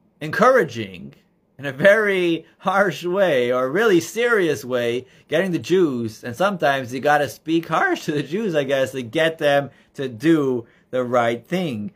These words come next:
Source eleven, "They searched from Dan in the north to Beer Sheva in the south and did not find an ignoramus. This, they searched from Gevet to Antipatris," that's from the east to the west,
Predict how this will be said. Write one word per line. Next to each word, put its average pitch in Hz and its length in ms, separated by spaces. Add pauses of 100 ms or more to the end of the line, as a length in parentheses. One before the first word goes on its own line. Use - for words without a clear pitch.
(120)
Source 233 260
eleven, 190 380
"They 180 120
searched 233 520
from 156 400
Dan 220 320
in 220 80
the 220 100
north 190 460
to 175 120
Beer 180 280
Sheva 185 400
in 175 60
the 170 80
south 151 360
and 143 160
did 175 160
not 196 340
find 185 380
an 170 80
ignoramus. 160 840 (300)
This, 160 240
they 160 160
searched 185 360
from 170 260
Gevet 185 420
to 185 140
Antipatris," 196 1700 (320)
that's 156 200
from 165 280
the 156 360 (140)
east 202 320
to 185 80
the 175 120
west, 170 440